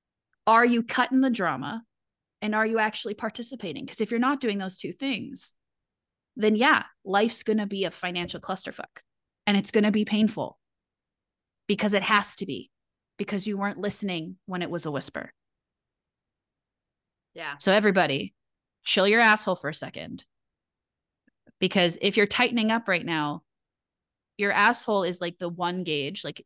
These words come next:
Speaker 1: we, you know, in our work, everyone talks about the pussy as, like, the pussy's ultimate power. No, no, no, no. The asshole is the e-,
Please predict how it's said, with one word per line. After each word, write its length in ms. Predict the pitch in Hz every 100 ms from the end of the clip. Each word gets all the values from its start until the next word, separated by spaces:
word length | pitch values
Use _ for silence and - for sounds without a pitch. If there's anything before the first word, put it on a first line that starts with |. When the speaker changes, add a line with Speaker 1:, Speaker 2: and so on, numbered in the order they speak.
| -
Speaker 1:
we, 260 | 226 214 -
you 100 | -
know, 120 | 180
in 120 | 170 208
our 180 | 220 220
work, 200 | 202 196
everyone 280 | 190 185
talks 260 | 190 165 -
about 160 | 170 -
the 60 |
pussy 320 | - - 101
as, 100 | 104
like, 140 | 143 -
the 40 |
pussy's 400 | - 170 156 156
ultimate 300 | 143 139 135
power. 260 | 127 110 -
No, 140 | 175
no, 80 | 196
no, 120 | 180
no. 200 | 156 120 - _ _
The 140 | - 170
asshole 580 | 214 254 190 156 156 -
is 160 | 175
the 220 | 175 160
e-, 100 | 190